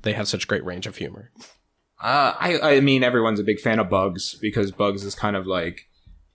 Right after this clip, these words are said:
Speaker 2: uh, Bugs is, Bugs is a very much an American,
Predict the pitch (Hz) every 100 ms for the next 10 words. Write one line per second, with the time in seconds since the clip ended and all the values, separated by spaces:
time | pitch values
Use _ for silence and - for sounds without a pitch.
0 | _ _ _ _ _ _ _ _ _ -
1 | 127 131 156 151 139 135 135 143 135 -
2 | 139 131 131 123 117 120 123 113 110 110
3 | 107 113 101 98 95